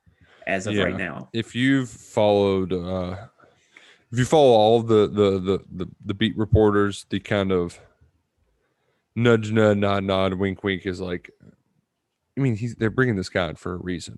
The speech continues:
Speaker 2: And I think the only reason why it's not, uh, while there will be a, I think, a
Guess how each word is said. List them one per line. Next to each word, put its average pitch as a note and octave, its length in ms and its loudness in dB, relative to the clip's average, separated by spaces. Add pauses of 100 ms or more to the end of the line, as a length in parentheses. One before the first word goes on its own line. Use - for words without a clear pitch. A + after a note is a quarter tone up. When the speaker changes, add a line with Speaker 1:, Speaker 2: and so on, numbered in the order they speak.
(160)
Speaker 2:
And G2+ 320 -4 (280)
I A2+ 100 -2
think A#2 180 0
the G#2+ 120 2
only A2 280 2
reason G2+ 340 -2
why F2+ 440 -2
it's - 380 -14
not, F#2+ 440 -2
uh, F#2 360 -6 (680)
while G#2+ 180 2
there G#2 160 2
will A2+ 240 4
be F#2+ 380 0 (120)
a, F#2 420 -4 (680)
I G2+ 80 -12
think, F#2 260 -8
a F2+ 220 -8